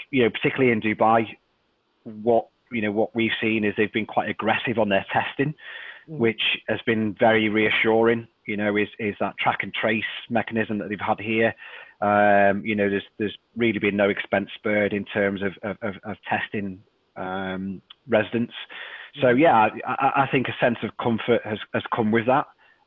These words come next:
Speaker 1: um, although it has been, you know, it's definitely been challenging.
Speaker 2: Okay, okay. Interesting. So you've had quite a long and illustrious career then, Matt, over a few different businesses, and you're now progressing towards that directorship role. Um,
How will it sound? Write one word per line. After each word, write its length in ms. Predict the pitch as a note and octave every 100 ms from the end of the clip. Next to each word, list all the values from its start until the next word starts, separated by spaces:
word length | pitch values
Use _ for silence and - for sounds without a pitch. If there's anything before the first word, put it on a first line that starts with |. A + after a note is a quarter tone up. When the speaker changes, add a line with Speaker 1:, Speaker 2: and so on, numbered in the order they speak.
| -
Speaker 1:
um, 520 | A2 G#2+ G#2 G2+ G#2
although 280 | A#2 G#2+ G2
it 40 |
has 180 | G#2 G#2
been, 180 | G#2+ G2 -
you 180 | - G#2+
know, 100 | F#2+
it's 100 | -
definitely 280 | A#2 G2+
been 120 | F#2 F2+
challenging. 460 | G2+ F#2+ F2 F2+ - _ _ _ _ _ _ B2+
Speaker 2:
Okay, 300 | A#2+ C#3+ D3 _ _ C#3+
okay. 260 | - C#3 C#3+ _ _ _ D3
Interesting. 580 | D3+ D#3+ D3+ - E3 C#3 _ _ _
So 480 | - F#3+ G3 F#3+ - - - -
you've 220 | E3+ F#3
had 240 | A3+ B3
quite 200 | - A#3
a 80 | G#3+
long 460 | E3 D#3+ F3+ G3+ F#3+
and 80 |
illustrious 480 | D#3+ E3 E3+ F3+ E3+
career 400 | - D3 D#3+ F#3
then, 300 | F#3 G3 F#3+
Matt, 240 | F#3+ F3 -
over 240 | E3+ E3
a 40 | D#3
few 220 | F3 G3
different 380 | G3 F#3 E3+ -
businesses, 720 | E3+ F#3 G#3 G3+ G#3+ G3+ F#3+ - - -
and 120 | D#3
you're 80 | D#3+
now 280 | E3 F#3+ G#3
progressing 580 | F#3+ D3 E3 F3 F#3
towards 380 | D3+ D#3 E3+ E3
that 280 | E3+ D#3+ D#3+
directorship 800 | D#3 D3+ F3 F3 E3+ - D#3+ - G#2
role. 400 | D3 F3 G3+ F#3+ - - - _ -
Um, 500 | C#3+ D#3 D#3+ D#3+ E3